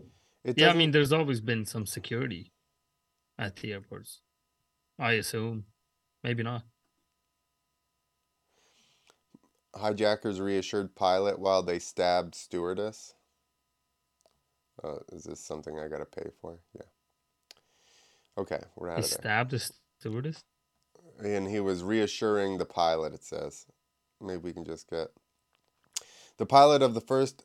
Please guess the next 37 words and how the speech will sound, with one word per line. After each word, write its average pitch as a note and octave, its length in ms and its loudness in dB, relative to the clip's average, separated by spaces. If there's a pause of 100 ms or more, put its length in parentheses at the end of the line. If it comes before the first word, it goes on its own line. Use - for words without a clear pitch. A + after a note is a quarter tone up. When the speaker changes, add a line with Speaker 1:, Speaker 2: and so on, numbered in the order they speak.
(120)
Speaker 1:
aircraft A#2 640 2
to A2+ 60 -6
hit G#2 200 -2
New G#2 120 -4
York's G#2 320 -2
World G2+ 320 0
Trade G2+ 480 -2
Center G2 460 -4
was F#2 260 -2
told G2+ 440 -2
that F#2 200 2
he G2 140 -6
was F2 200 -4
not G#2+ 300 0
going C#3 360 0
to B2+ 100 -6
get A#2 260 0
hurt F#2+ 380 -2 (360)
as F#2 540 -2 (560)
Arab G2+ 300 4
hijackers G2 720 4
stabbed A#2 420 4
the A2+ 80 0
stewardess A2 640 -2
in G2 140 -8
the F#2+ 80 -2
rear G#2 220 2
of F#2+ 100 -4
the F#2+ 100 -2
plane F#2 380 -2
to F2 160 -6
lure G#2+ 340 2
him G#2 260 -4
out G2 320 0
of F#2 140 -6
the F#2 80 -2
cockpit. - 600 -2